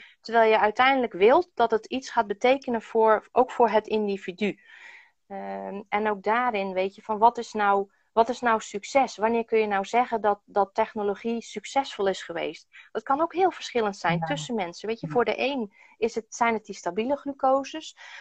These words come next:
Speaker 1: Voor de ander is het het feit dat je, eh, hè, niet meer, eh, niet meer, eh, zoveel keer de vingerprik nog moet doen, eh, om te kijken of te checken. Dus ook dat is heel erg subjectief. Dus ik denk dat dat er ook wel eentje is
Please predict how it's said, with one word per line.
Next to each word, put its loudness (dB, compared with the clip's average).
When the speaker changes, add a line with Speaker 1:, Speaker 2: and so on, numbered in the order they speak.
Speaker 1:
Voor 2
de 4
ander 6
is 0
het -10
het -8
feit -2
dat -4
je, -2
eh, -4
hè, 2
niet 0
meer, 0
eh, -2
niet -2
meer, -2
eh, -2
zoveel 0
keer -2
de 0
vingerprik -2
nog -4
moet -4
doen, -4
eh, 0
om -4
te -18
kijken -4
of -12
te -16
checken. -6
Dus -4
ook 2
dat 6
is -10
heel 4
erg 2
subjectief. -8
Dus -10
ik -4
denk -2
dat 0
dat 2
er -2
ook -2
wel 0
eentje -6
is -2